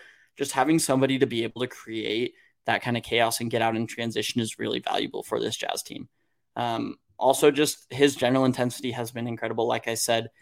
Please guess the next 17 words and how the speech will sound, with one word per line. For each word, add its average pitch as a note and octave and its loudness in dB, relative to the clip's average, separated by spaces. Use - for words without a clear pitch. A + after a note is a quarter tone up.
he B2 0
is A#2+ -2
playing B2+ 0
at B2+ 2
a B2 0
really A#2+ 0
high A#2+ 2
level A#2+ 0
defensively. A#2 -2
And A#2 -4
like - -4
I G#2 -4
said, D#3 6
he's C3 0
forcing B2 4
his, A#2 -4
um, G#2 -2